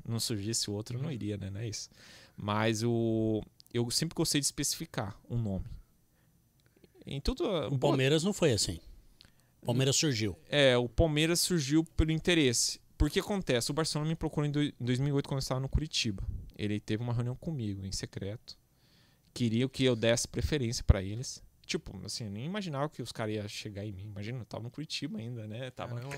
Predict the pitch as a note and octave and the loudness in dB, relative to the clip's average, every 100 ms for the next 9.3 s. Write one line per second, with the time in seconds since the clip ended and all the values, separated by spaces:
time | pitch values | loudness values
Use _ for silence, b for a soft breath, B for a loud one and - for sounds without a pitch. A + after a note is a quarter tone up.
0 | A#2 - D3 A#2 C3+ C3 C#3+ C3+ C#3+ - | -2 4 4 6 4 2 0 0 -2 0
1 | B2+ C3 - - - - - - A#2+ C3 | 2 2 2 0 -2 -10 -20 -12 -4 -2
2 | C#3 B2+ C#3 A#2 G#2 A2+ F#2+ C3+ B2+ G#2 | -2 0 0 2 0 0 -2 -4 -4 -8
3 | G2+ - C#3 D3+ - F#3+ F#3+ F3 D3 D#3 | -8 -4 2 4 4 4 4 4 4 2
4 | F#3 - E3+ E3+ B2+ A2+ A#2+ B3+ C#4 G3+ | 0 0 -2 0 -4 -4 -2 4 6 6
5 | G3+ D#3+ D#3+ D3 G3 - G#2 - _ _ | 6 4 2 0 -2 -2 -10 -10 _ _
6 | - C3 C3 C#3 - - C3 F3 F#3 A#2+ | -8 -4 -2 -2 -4 -8 -6 -6 -6 -10
7 | G2+ G#2 A2+ - A#2 - D4+ - G#3 - | -10 -10 -8 -8 -10 -8 -10 -8 -6 -2
8 | F3+ - F#3 F3+ E3 E3 D#3+ - D#3 D3 | -4 -2 -2 0 0 -2 -2 -2 -4 -4
9 | B2 A2 | -6 -8